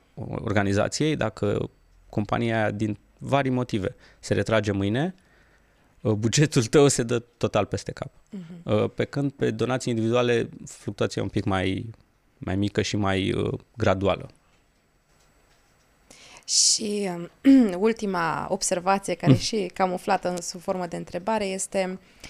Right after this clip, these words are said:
Speaker 2: tot ceea ce faci tu și cu echipa ta, ai putea să spui că și construiești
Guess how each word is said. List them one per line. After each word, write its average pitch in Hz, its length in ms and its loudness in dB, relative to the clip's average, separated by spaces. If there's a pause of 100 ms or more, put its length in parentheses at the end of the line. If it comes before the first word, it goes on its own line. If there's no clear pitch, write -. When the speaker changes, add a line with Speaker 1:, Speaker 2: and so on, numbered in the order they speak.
(360)
Speaker 2:
tot 262 160 2
ceea 269 160 2
ce 247 160 -2
faci - 360 -2
tu 214 120 -4
și 202 180 -6
cu - 140 -10
echipa 180 460 -4
ta, 165 420 -4
ai 165 100 -6
putea 190 240 -8
să 208 160 -6
spui 196 480 -6
că 180 720 -4
și - 240 -6
construiești 190 1160 -6